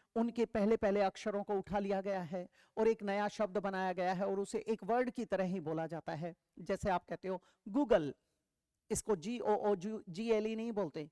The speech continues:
Yahoo, वाईएएचओओ नहीं बोलते, नोएडा, इसको एनओआईडीए नहीं बोलते,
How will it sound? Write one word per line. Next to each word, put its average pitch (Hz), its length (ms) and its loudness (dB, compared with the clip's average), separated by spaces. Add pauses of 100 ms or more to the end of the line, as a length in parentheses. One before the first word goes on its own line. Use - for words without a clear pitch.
(200)
Yahoo, 220 540 2 (340)
वाईएएचओओ 214 1000 0
नहीं 220 240 -2
बोलते, 170 360 -4 (280)
नोएडा, 233 520 6 (180)
इसको 214 320 -4
एनओआईडीए 214 760 2
नहीं 214 180 -2
बोलते, 190 380 -4